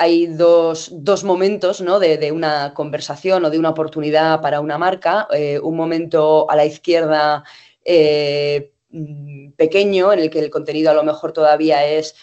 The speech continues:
muy incipiente y no todas las audiencias lo, lo, lo captan o lo, o lo entienden. Y luego un momento en el que el contenido,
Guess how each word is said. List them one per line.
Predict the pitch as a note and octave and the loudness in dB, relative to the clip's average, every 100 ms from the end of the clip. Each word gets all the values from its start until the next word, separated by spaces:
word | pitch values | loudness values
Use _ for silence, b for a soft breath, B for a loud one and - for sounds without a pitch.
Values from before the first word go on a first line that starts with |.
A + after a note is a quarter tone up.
| b _ | b _
muy | F3 E3+ D#3 | 0 2 2
incipiente | D#3 D#3+ F#3 F3+ E3+ D#3+ | 0 -6 -4 -4 0 0
y | D#3 | 0
no | D#3 | 0
todas | D#3 | 0
las | D3+ D3+ | 0 -2
audiencias | D3+ D#3+ D#3+ D#3+ D3+ D3 | -2 0 0 0 -2 -2
lo, | D3+ C#3+ C#3+ C#3 C#3+ C#3 - | -2 -2 0 0 0 -2 0
lo, | D#3 C#3+ C#3 C3 | 0 2 0 -2
lo | C#3+ | -2
captan | - F3+ - E3 F#3+ | 0 -2 0 -2 0
o | D3 | -2
lo, | D3 C#3+ C#3 C#3 | -2 -2 -2 -4
o | - | -2
lo | D#3 | -2
entienden. | D3+ D#3 F#3+ F#3+ F#3+ | -2 -2 -2 0 -2
Y | - | -2
luego | F3+ F#3+ | 0 0
un | F#3+ | 0
momento | F3+ F#3 F3+ G3+ | 0 -2 -2 -2
en | E3+ | 0
el | D3+ | -2
que | D3+ | -6
el | C#3+ | -6
contenido, | D3 C#3+ D3 D#3 D#3 F3 | -8 -8 -4 -2 0 0